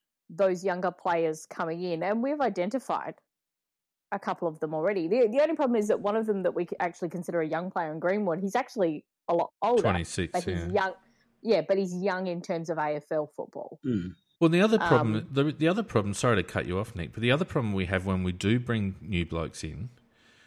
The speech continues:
Speaker 2: we don't play 'em in position. Like, you, you look at a Collingwood or, or a team like that that's been successful over the last few years, they actually put faith in their young kids.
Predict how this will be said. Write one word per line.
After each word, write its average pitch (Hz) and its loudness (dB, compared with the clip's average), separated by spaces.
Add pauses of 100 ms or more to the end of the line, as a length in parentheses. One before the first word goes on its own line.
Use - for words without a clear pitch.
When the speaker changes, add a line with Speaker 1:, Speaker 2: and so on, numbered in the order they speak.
(120)
Speaker 2:
we 202 2
don't 233 0
play 131 2
'em 107 6
in 98 2
position. 95 -6 (640)
Like, 143 2
you, 170 4
you 165 4
look 214 4
at 190 4
a 165 2
Collingwood 113 0
or, 87 0 (120)
or 87 -2
a 85 -2
team 131 -2
like 85 -2
that 85 -4
that's 90 -4
been 92 0
successful 95 -4 (160)
over 90 0
the 85 -2
last 85 -4
few 85 -4
years, 92 -6 (680)
they 143 2
actually 170 2 (180)
put - -2
faith 92 -2
in 107 0
their 104 2
young 101 0
kids. - -8